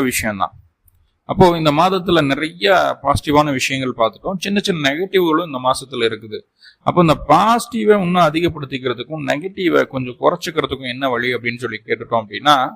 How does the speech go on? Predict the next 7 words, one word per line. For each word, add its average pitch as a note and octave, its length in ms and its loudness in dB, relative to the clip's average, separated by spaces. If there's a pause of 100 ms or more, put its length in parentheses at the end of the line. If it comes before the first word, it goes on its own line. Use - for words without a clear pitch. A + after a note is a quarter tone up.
(460)
அருகில் F#3 380 4
இருக்கக்கூடிய C#3+ 540 -2 (140)
முருகன் F3 540 2
ஆலயங்களுக்கு C3+ 600 -2
சென்று B2+ 360 -12
முருகனுக்கு D#3+ 580 0 (100)
ரெண்டு F#3+ 440 2